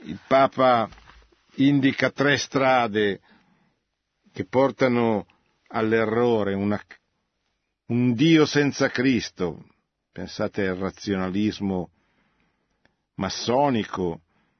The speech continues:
ma soprattutto al razionalismo, all'idealismo in campo filosofico.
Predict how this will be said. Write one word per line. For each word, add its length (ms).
ma 160
soprattutto 600
al 120
razionalismo, 960
all'idealismo 1080
in 220
campo 340
filosofico. 960